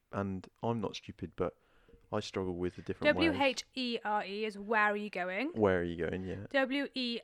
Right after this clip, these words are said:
Speaker 2: R E is, like, um,
Speaker 1: Yeah, there we
Speaker 2: no,
Speaker 1: go.
Speaker 2: uh,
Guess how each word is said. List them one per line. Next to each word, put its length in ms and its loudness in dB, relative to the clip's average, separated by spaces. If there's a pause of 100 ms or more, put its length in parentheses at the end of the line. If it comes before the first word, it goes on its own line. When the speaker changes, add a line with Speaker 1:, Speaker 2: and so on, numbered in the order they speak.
Speaker 2:
R 280 2
E 260 -4 (100)
is, 220 -6 (1080)
like, 260 2 (640)
um, 420 2 (1200)
Speaker 1:
Yeah, 340 4
there 140 4
we 80 4
Speaker 2:
no, 160 8
Speaker 1:
go. 60 6
Speaker 2:
uh, 40 4